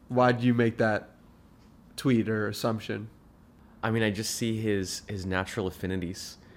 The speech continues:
Speaker 2: He's so opinionated. He either loves something, he just, he has this thing where he bursts into laughter when he likes something. You know, the cat this morning was, like, flicking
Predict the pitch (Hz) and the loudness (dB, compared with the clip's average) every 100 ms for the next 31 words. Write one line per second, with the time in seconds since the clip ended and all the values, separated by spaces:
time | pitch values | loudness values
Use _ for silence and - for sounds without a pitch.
0 | - - 113 - - - - 131 120 117 | -20 -8 -6 -4 -4 -2 0 4 4 4
1 | - 98 90 78 76 - - - - - | 0 -2 -2 -2 -6 -10 -16 -20 -20 -12
2 | - 113 101 104 92 - - - - - | 2 4 4 4 4 0 -6 -20 -20 -12
3 | 107 104 117 120 - 123 98 98 82 90 | -4 4 6 6 4 -2 -2 0 -2 -2
4 | 101 107 - - 127 117 - - - 113 | -2 -2 -4 -6 -6 -6 -12 -14 -6 -6
5 | 110 123 113 104 90 87 113 117 - 107 | -4 -4 -2 -4 -6 -2 0 0 -2 -4
6 | 107 92 87 90 - 78 95 104 90 90 | -4 -2 -4 -4 -6 -4 -4 -4 0 -2
7 | - 98 - - - - - - - - | -2 -10 -10 -12 -14 -18 -20 -20 -20 -12
8 | - 95 90 - - 95 87 - - - | -2 0 0 -4 -2 2 2 0 -6 -20
9 | - 101 - 98 92 90 85 82 82 - | -6 -4 -2 0 2 0 -2 -4 -8 -10
10 | - 107 - 101 95 92 | -8 -8 -4 -4 -2 -4